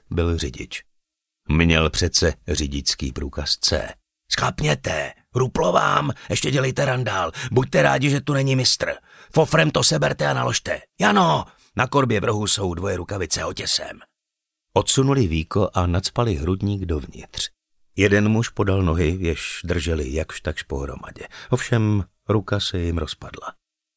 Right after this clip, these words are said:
„Dej sem ten prst, tamhle je u boty a tamhle je druhej.“ Naházeli zpět, co našli a popadli víko. „Vzadu mám nějaký hřebíky, pak to přitlučeme. Teď akorát naložit a padáme,“ navrhl řidič a sám se chopil jednoho rohu.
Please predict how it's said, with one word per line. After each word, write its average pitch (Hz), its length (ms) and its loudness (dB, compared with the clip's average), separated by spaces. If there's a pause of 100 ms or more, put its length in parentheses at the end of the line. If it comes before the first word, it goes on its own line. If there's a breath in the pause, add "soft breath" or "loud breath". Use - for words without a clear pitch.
(160)
„Dej - 120 0
sem 104 160 0
ten 87 200 -4
prst, - 320 -10
tamhle - 520 -4 (200)
je - 80 -2
u 143 120 -2
boty 131 480 0 (160)
a 117 80 0
tamhle 90 360 -2
je 82 100 0
druhej.“ 71 480 -4 (480)
Naházeli 110 600 2
zpět, - 460 -2
co 76 260 -2
našli 92 500 -4
a 110 180 -2
popadli 95 500 -4
víko. - 400 -8 (640)
„Vzadu 123 280 4
mám 117 160 4
nějaký 120 300 2
hřebíky, 101 500 2
pak - 160 -6
to 95 100 -4
přitlučeme. 87 760 -4
Teď - 180 -2
akorát 98 380 0
naložit 135 420 2
a 98 60 0
padáme,“ 98 500 0 (480)
navrhl 85 420 2
řidič 87 420 2 (180)
a 85 180 0
sám 123 340 4
se - 140 4
chopil 107 400 0
jednoho 87 420 2
rohu. 65 260 -2